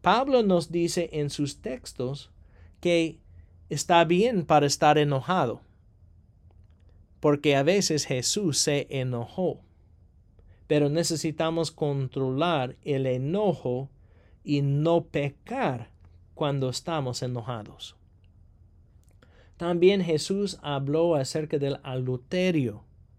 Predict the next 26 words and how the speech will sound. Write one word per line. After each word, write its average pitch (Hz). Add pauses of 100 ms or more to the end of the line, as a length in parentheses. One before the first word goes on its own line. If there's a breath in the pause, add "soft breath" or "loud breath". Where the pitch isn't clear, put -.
(380 soft breath)
en 135
capítulo 139
cinco, 165 (720 soft breath)
versículos 139
veintisiete 143 (300)
a 127
treinta. 143 (1120 soft breath)
Y 143
él 190
dijo 139 (540 soft breath)
en 143
este 160
texto 147 (500 soft breath)
que 147
una 208
persona 190
que 156
tiene 185
un 165
deseo 151
para 143
una 165
mujer 147
en 135
su 131
corazón 139